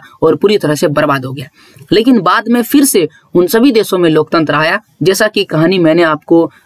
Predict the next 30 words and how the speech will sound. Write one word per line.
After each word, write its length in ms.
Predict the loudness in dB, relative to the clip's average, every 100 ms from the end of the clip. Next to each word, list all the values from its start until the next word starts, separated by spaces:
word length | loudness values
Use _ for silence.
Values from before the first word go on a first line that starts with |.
| -18 -4
सल्वाडोर 480 | 0 0 0 0
आयंदे 440 | -2 -2 0 -2 -4 _ -2
यानी 220 | 0 0
सल्वाडोर 440 | 0 -2 0 0 0
आयंदे 240 | 0 0
वाली 200 | 0 0
कहानी 300 | -2 -2 -2
चिले 300 | -2 0 2
देश 220 | 2 -2
की 120 | -4
थी 220 | -6 -6 -10 -10 -2
और 160 | 0 0
पोलैंड 400 | 0 0 0 0
वाली 220 | -2 -2
कहानी 340 | -2 -2 -2
जारू 280 | 0 0 0
जेल्सकी 420 | 0 -2 -2 -2
वाली 220 | 0 0
थी। 220 | -2 -4 -6 -16 -4
इन 200 | 0 2
दोनों 240 | 2 2
ही 120 | 2 0
देशों 260 | 0 0
में 120 | -2
पढ़ाया, 360 | 0 -2 -2 -6 -10 -4
इन 120 | 0 2
दोनों 180 | 2 2
देशों 220 | 0 0
में 120 | 0 0
देखें 320 | 0 -2